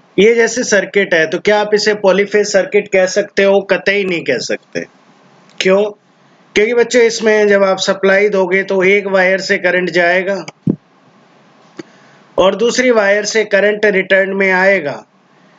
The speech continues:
इसका मतलब यहाँ पे सिर्फ दो ही wire है, एक ये वाला वायर है और एक ये वाला वायर है।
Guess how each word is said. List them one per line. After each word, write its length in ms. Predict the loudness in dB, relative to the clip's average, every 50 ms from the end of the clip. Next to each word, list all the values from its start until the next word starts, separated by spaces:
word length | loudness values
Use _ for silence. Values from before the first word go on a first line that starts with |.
| _ _
इसका 280 | -2 -2 0 0 0 0
मतलब 240 | 0 0 2 2 2
यहाँ 220 | 2 2 0 -2
पे 160 | 0 0 0 0
सिर्फ 240 | 0 -2 -2 -2 0
दो 180 | 0 2 4 4
ही 100 | 4 2
wire 360 | 2 2 2 2 0 -2 -2
है, 160 | -4 -6 -8 -10 -16 _ _ _ _ _ _ _ _ _ _ _ _ _ _ _ _ _ _ _ _ _ _
एक 300 | -2 2 2 2 0 2
ये 140 | 2 2 2
वाला 260 | 2 2 0 0 0 0
वायर 340 | 0 0 0 0 2 2 2
है 260 | 2 0 0 -4 -10 _ _ _ _ _ -20 _ _ _
और 180 | 2 4 4 4
एक 160 | 2 0 -2 -2
ये 180 | -2 0 0 2
वाला 280 | 2 2 2 4 2 2
वायर 360 | 2 2 0 0 -2 -4 -4
है। 100 | -8 -10